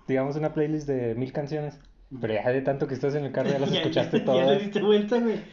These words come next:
Speaker 1: Sí.
Speaker 2: Que, o te pones en el radio. Mi tío decía que se ponía a platicar con otros traileros, güey.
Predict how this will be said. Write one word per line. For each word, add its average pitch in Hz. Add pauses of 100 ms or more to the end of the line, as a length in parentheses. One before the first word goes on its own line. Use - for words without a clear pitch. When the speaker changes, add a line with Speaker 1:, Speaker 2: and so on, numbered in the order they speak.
Speaker 1:
Sí. 110
Speaker 2:
Que, 143
o 143
te 127
pones 165
en 160
el 131
radio. 143 (520)
Mi 139
tío 143
decía 185
que 196
se 170
ponía 143
a 160
platicar 165
con 185
otros 190
traileros, 127
güey. 139